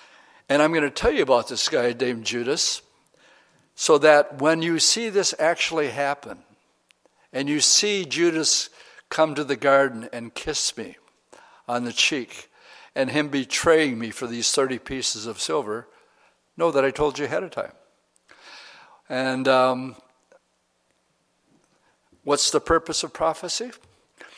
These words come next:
That when we see it fulfilled,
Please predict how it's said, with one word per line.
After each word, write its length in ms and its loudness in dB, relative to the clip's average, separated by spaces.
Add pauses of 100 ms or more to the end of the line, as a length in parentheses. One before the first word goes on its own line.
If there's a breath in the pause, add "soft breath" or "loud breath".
(280 loud breath)
That 220 4
when 220 -2
we 100 -2
see 300 0
it 320 -2
fulfilled, 800 -2